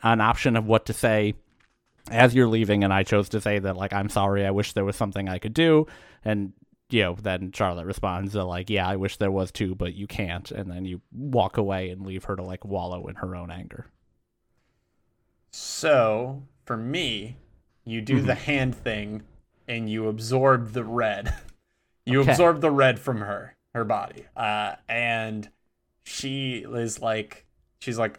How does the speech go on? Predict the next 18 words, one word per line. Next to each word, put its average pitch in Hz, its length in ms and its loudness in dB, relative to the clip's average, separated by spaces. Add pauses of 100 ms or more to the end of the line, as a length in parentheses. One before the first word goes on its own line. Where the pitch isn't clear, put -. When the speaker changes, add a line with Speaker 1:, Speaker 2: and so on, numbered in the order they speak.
Speaker 2:
"Oh, 120 560 2 (800)
oh, 139 140 4
Alex, 131 460 4
I'm 143 200 -2
sorry 165 480 4
I, 113 380 2 (400)
I, 120 140 2
like, 110 220 2
freaked 127 340 -6
out 135 180 6
on 131 100 -2
you. 110 140 -2
I 113 80 4
don't 135 160 2
know 127 440 0 (500)
what 123 600 4 (320)
necessarily 127 1080 -2
happened. 131 920 -6